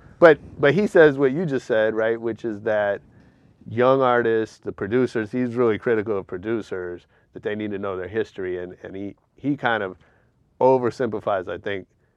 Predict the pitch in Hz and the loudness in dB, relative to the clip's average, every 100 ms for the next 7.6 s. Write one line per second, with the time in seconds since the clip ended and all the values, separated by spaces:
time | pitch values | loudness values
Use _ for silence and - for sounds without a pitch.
0 | _ 110 117 123 107 101 95 101 92 92 | _ -2 -2 -2 -4 -4 -6 -6 -6 -8
1 | 98 101 90 87 85 _ _ _ _ 101 | -8 -10 -10 -12 -14 _ _ _ _ -10
2 | 95 98 90 90 87 82 _ _ _ _ | -8 -8 -8 -6 -6 -8 _ _ _ _
3 | _ _ _ _ _ _ - 92 120 113 | _ _ _ _ _ _ -10 -6 -4 -4
4 | 110 95 104 98 95 90 85 90 - - | -4 -8 -8 -8 -10 -12 -12 -14 -16 -20
5 | _ _ _ _ _ _ 95 85 101 104 | _ _ _ _ _ _ -14 -8 -6 -6
6 | 92 90 92 90 87 - 90 90 92 90 | -8 -10 -6 -6 -6 -10 -16 -14 -16 -16
7 | 82 - 92 90 85 82 | -16 -14 -14 -14 -16 -18